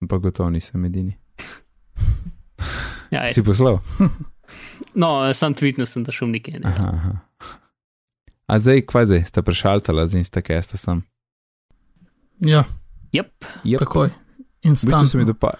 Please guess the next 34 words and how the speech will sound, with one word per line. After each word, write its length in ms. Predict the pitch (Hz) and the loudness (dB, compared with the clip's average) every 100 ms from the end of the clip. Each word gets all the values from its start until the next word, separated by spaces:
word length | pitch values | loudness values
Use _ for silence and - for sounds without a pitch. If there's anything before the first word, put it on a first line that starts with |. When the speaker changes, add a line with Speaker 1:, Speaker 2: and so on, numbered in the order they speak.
| - | -8
Speaker 1:
dopade, 600 | 110 107 - 107 110 101 | -2 -2 2 2 4 4
da 160 | 92 | 4
nisem, 460 | 95 107 107 101 95 - | 2 2 -2 -2 -2 0
ehm, 500 | 87 82 80 80 82 92 _ _ _ _ | 0 0 0 -2 -6 -8 _ _ _ _
od 200 | - 110 | 0 2
Instacast 640 | 143 - 131 143 139 - 104 | 2 2 0 0 -2 0 2
appa 280 | 113 - | 2 4
jaz 220 | 104 113 - | 2 2 -2
nisem 240 | 110 101 | -2 0
nikoli 280 | 92 - 101 | 0 0 0
kupil 280 | - - 85 | -2 -4 -2
za 140 | 85 | 0
Maca, 380 | 80 78 - 73 | 0 -2 -4 -8
ker 260 | - 80 92 _ _ _ _ _ - | -6 -6 -6 _ _ _ _ _ -6
toliko 160 | 104 - | -4 -2
malo 160 | 92 85 | -2 -2
poslušam 480 | 98 - 92 87 | -6 -8 -6 -4
na 100 | 85 | -2
računalniku. 680 | 82 - - 82 82 - 78 - _ _ _ _ _ _ | -4 -4 -2 -2 -2 -4 -6 -8 _ _ _ _ _ _
Tole 280 | - 139 131 | 0 4 4
pa, 140 | 110 95 | 4 2
ki 140 | - | 2
je 40 | 90 | 2
lepo 280 | 90 110 | 2 2
web 320 | 98 104 113 - | 4 2 2 -2
player 320 | 104 104 98 | 0 2 2
zraven, 500 | 95 104 101 85 92 - | 2 2 2 0 -2 -2
to 160 | 104 | 0
bo 120 | 92 | 0
pa 120 | 85 87 | 0 -4
super 360 | - 90 85 | -2 -2 -4
prav 200 | - 82 | -2 -4
prišlo 400 | - 82 - 78 | -4 -6 -4 -2
za 200 | 73 73 | 0 -2